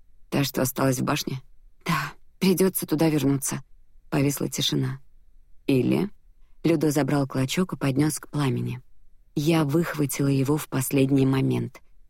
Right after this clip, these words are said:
«Нет. Если тут действительно шифр, то я его разгадаю». Брат прищурился. «Ты так в него вцепилась, потому что лорденыш помог». «Что? Причем здесь лорд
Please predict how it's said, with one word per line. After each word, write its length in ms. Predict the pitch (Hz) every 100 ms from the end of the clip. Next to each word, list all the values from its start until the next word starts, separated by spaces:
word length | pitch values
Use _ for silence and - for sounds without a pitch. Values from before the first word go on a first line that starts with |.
| - -
«Нет. 440 | 185 190 165 - - - - - - - - -
Если 360 | 180 180 185
тут 160 | 180 196
действительно 600 | 156 180 - 190 175 165
шифр, 480 | - 196 185 143 - - - - -
то 100 | -
я 240 | 214 185 196
его 200 | 180 156
разгадаю». 680 | 175 156 196 185 160 139 135 _ - - - -
Брат 280 | - 151 170
прищурился. 760 | - 160 - 139 127 - 131 127 - - - - - - -
«Ты 160 | - 135
так 320 | - 143 131
в 40 |
него 260 | 135 135 139
вцепилась, 640 | 135 - - 160 151 127
потому 400 | - - 131 131
что 380 | 143 - 143 135 - -
лорденыш 720 | - 139 117 117 127 175 175
помог». 420 | - - 120 - - - -
«Что? 340 | - - 185 226 - - - - _
Причем 380 | - 190 - 233
здесь 380 | 185 170 220 -
лорд 400 | 180 220 202 -